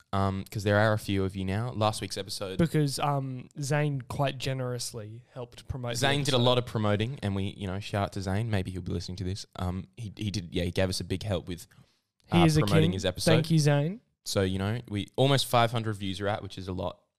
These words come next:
Speaker 1: uh, for us at this point. So thank you to everyone that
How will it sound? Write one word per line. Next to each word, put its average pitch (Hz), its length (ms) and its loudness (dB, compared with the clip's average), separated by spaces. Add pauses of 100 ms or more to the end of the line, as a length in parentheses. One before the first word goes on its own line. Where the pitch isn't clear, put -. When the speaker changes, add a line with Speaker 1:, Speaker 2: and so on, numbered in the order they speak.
(380)
Speaker 1:
uh, 92 240 2
for 98 200 -2
us - 340 -6 (180)
at - 160 -4
this 110 100 -2
point. - 260 -4 (720)
So 101 420 6 (140)
thank 110 300 0
you 101 80 0
to 107 80 2
everyone 95 320 2
that - 120 -4